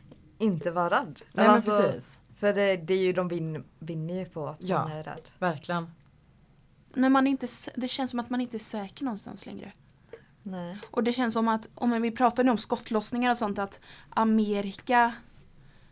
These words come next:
Speaker 3: alltså så lätt kan man få tag i en
Speaker 1: På
Speaker 3: ett,
Speaker 1: vapen.
Speaker 3: ett, på vapen.
Speaker 2: Ja, men det är obehagligt. Verkligen.
Speaker 1: Mm.
Speaker 3: Och jag tänker bara, vad, vad händer?
Speaker 2: Ja.
Speaker 3: Alltså, vad
Speaker 2: Men alltså, våld i sig, det är ju fruktansvärt. Och alltså att så här många människor drabbas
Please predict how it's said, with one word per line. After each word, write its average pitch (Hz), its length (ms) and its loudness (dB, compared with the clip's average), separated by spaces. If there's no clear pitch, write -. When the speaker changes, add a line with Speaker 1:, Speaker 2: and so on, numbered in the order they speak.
Speaker 3:
alltså 240 280 0
så 233 340 0
lätt 226 400 -2
kan 233 200 0
man 220 120 0
få 220 120 -8
tag 185 760 -4
i 220 140 2
en 208 120 0
Speaker 1:
På 208 80 0
Speaker 3:
ett, 196 60 0
Speaker 1:
vapen. 202 360 2
Speaker 3:
ett, 233 100 -2
på 269 100 2
vapen. 214 220 4
Speaker 2:
Ja, 190 40 8
men 180 100 6
det 165 60 10
är 170 60 6
obehagligt. 160 680 -4
Verkligen. 185 300 -4
Speaker 1:
Mm. 175 120 -4
Speaker 3:
Och 262 60 4
jag 262 100 4
tänker 262 180 0
bara, 233 140 2
vad, 240 200 0
vad 226 200 -4
händer? 220 720 -6
Speaker 2:
Ja. 185 300 -4
Speaker 3:
Alltså, 262 260 2
vad 226 80 -2
Speaker 2:
Men 208 140 6
alltså, 202 220 6
våld 220 520 4
i - 100 -6
sig, 196 360 0
det 185 100 -2
är 185 80 0
ju 165 200 0
fruktansvärt. - 580 -8
Och 175 140 4
alltså 170 220 0
att 170 140 -4
så 185 100 -4
här 175 100 2
många 175 240 -2
människor 151 320 -6
drabbas 160 640 -4